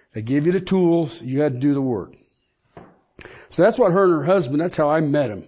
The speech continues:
And, uh, now he was dead. And she was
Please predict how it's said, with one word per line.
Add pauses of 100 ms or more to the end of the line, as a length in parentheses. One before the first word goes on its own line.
(580)
And,
uh,
now (240)
he
was
dead. (300)
And
she
was